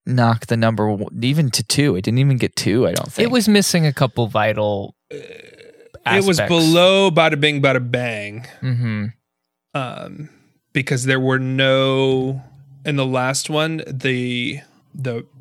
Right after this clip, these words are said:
Speaker 3: suspense, I think, was low.
Speaker 1: Um, great. Well, uh, I hope you enjoyed this episode, everybody. I know these half-hour episodes are a little
Speaker 2: A little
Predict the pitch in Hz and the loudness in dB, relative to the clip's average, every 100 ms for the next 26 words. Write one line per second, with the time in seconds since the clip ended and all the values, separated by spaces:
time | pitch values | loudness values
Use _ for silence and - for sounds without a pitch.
0 | _ - - 135 - 123 123 120 120 - | _ -12 -8 -4 -4 -4 -6 -8 -10 -12
1 | 139 127 110 113 - _ _ _ 104 113 | -16 -14 -12 -12 -14 _ _ _ 0 2
2 | 104 98 90 85 87 95 _ - - - | 4 2 0 -2 -6 -10 _ 0 0 -2
3 | - _ - 123 123 - - 107 104 - | -14 _ 0 2 2 0 -2 0 0 -2
4 | - 107 107 120 123 110 95 92 87 95 | -2 -2 0 2 2 4 2 2 -2 -2
5 | 87 87 85 - - - 78 76 78 78 | -4 -4 -4 -6 -6 -6 -6 -6 -4 -4
6 | 90 92 95 95 101 - _ _ 123 110 | -2 0 2 0 -2 -8 _ _ -6 -6
7 | - - 117 131 123 117 117 101 85 101 | -8 -4 -2 0 0 2 2 0 -2 -6
8 | - 82 80 - - _ 110 104 101 101 | -2 -2 -4 -6 -12 _ -4 -2 -2 -2
9 | 95 | 0